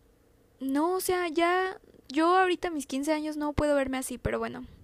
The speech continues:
Ajá, yo por eso mismo también creo que por ver a mis amigas así, yo decía como, "No, pues no, no me llama mucho la atención y realmente no me urge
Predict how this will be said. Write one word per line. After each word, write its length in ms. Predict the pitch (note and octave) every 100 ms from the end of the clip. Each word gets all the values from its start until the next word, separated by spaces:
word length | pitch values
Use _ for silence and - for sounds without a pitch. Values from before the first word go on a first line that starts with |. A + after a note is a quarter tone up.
| - _ _ _ _ - - - - - - - - _
Ajá, 300 | B3+ C4 A#3+ B3+ -
yo 280 | - D4+ F4
por 160 | F4+ F#4
eso 120 | F4+
mismo 240 | F4 F4
también 300 | F4+ B3 A#3+
creo 180 | B3+ C#4
que 100 | D#4+
por 220 | C#4 B3 -
ver 180 | A#3 B3
a 80 | C4+
mis 140 | B3
amigas 300 | A3+ A3 A#3+
así, 260 | A3 A3+ A3+
yo 100 | A#3
decía 240 | A#3 A3+
como, 340 | A#3+ A3 G#3 - _ -
"No, 280 | B3+ C4+ D4
pues 220 | - B3+
no, 280 | B3 B3+ B3+ _
no 100 | C4
me 100 | C4+
llama 200 | C#4 C4+
mucho 240 | B3+ B3 C4
la 80 | A#3
atención 640 | - A3+ - A#3 A#3 B3 - - - - _ _
y 680 | - B3+ B3 A#3+ A#3 A#3 A#3
realmente 600 | A3+ B3 B3 B3+ B3+ C4
no 380 | B3 B3 B3 A#3+
me 240 | A#3 A3+
urge 680 | A3+ A#3+ - - A#3+ A3+ -